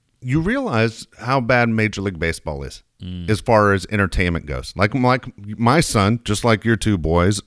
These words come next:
Speaker 1: huge N B A guy.
Speaker 2: Mm-hmm.
Speaker 1: Loves the N B A. Even though he was a baseball and football player, he's an N B A guy. Loves the Lakers, loves watching everybody, knows everybody. And you, you sit there and you go, "Man, the N B A is fast."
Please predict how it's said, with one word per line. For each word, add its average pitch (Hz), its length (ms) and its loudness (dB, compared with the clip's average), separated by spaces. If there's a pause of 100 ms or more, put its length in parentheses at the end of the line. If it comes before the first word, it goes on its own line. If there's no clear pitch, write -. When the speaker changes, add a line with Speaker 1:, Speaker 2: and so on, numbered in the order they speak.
(120)
Speaker 1:
huge 185 320 -2
N 87 140 4
B 76 100 -4
A 67 100 -6
guy. 65 200 -10 (180)
Speaker 2:
Mm-hmm. 143 240 -4
Speaker 1:
Loves 143 220 8
the 139 100 -2
N 117 140 0
B 98 120 -2
A. 69 80 -8
Even 120 260 -2
though 160 120 4
he 151 120 4
was 135 120 0
a 127 40 -2
baseball 131 360 -2
and 107 120 -2
football 104 280 0
player, 95 240 2
he's 95 160 -2
an 98 80 0
N 92 140 2
B 87 100 0
A 82 100 0
guy. 69 200 -8 (680)
Loves 113 300 0
the 117 120 -6
Lakers, 101 440 -2
loves 95 260 -4
watching 95 380 -2
everybody, 85 480 -2
knows 85 300 -2
everybody. 76 540 -4 (600)
And 120 220 0
you, 113 240 0
you 117 140 -2
sit 147 180 -2
there 127 220 0
and 120 100 -2
you 117 80 -2
go, 104 320 2
"Man, 113 240 0
the 104 80 -2
N 110 120 -2
B 95 120 -2
A 87 40 0
is 82 140 -4
fast." - 480 -12